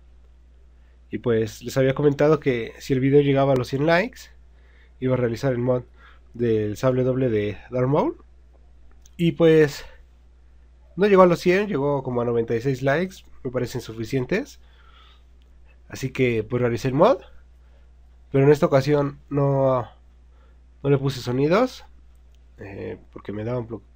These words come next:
poquito de flojera. Además de que estoy esperando la siguiente actualización, a ver si no los van a modificar, para ya ponerlos. Aquí podemos ver que tengo la Spear gratuita.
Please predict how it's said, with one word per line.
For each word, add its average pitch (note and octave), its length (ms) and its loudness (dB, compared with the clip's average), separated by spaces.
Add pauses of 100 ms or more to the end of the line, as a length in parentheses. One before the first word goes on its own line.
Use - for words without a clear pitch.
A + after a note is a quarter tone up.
poquito - 260 -10
de A2 80 -2
flojera. C#3+ 480 -4 (200)
Además B2+ 320 -4
de C#3 120 -2
que G#2 360 -6 (360)
estoy - 180 0
esperando C#3+ 720 2 (1400)
la C#3+ 220 0
siguiente C#3 320 0
actualización, C#3 560 -2
a F3 60 -2
ver C#3 100 -4
si C#3 100 -6
no C#3 120 -4
los C3+ 100 -4
van C3+ 160 -2
a B2+ 40 -4
modificar, A2+ 520 -4 (340)
para A#2+ 160 -6
ya A#2 120 -2
ponerlos. G#2 640 -6 (1600)
Aquí - 140 -14
podemos E3 320 6
ver D3+ 260 2 (720)
que C3+ 140 -6
tengo D#3 240 2
la A2+ 560 -2 (120)
Spear D#3 580 0 (220)
gratuita. F3+ 640 -2